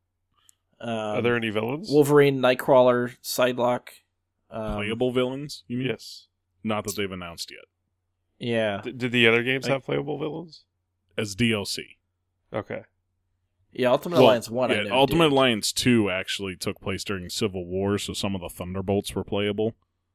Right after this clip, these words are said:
Speaker 3: So you got to
Speaker 1: Yeah, I
Speaker 3: use,
Speaker 1: think,
Speaker 3: like,
Speaker 1: like, Venom
Speaker 3: Venom,
Speaker 1: was in there,
Speaker 3: Green
Speaker 1: too.
Speaker 3: Goblin, Penance, uh, Songbird.
Speaker 2: Red Hulk.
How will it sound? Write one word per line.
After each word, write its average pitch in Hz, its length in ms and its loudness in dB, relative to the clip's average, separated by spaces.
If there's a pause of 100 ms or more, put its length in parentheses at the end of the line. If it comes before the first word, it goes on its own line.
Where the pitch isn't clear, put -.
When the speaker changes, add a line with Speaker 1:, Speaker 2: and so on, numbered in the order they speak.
(560)
Speaker 3:
So - 160 -2
you 98 80 -2
got 98 160 -8
to 107 80 -4
Speaker 1:
Yeah, 101 200 -4
I - 20 -2
Speaker 3:
use, - 80 -4
Speaker 1:
think, - 40 -4
Speaker 3:
like, 92 120 -4
Speaker 1:
like, 104 140 -6
Venom 101 200 0
Speaker 3:
Venom, 98 120 -4
Speaker 1:
was 98 140 -4
in 101 100 -2
there, 104 100 -8
Speaker 3:
Green 104 100 -2 (120)
Speaker 1:
too. 110 40 -2
Speaker 3:
Goblin, 95 800 -6
Penance, 98 800 -2 (540)
uh, 78 320 -14
Songbird. 95 760 -6 (400)
Speaker 2:
Red 113 220 -4
Hulk. 101 340 -6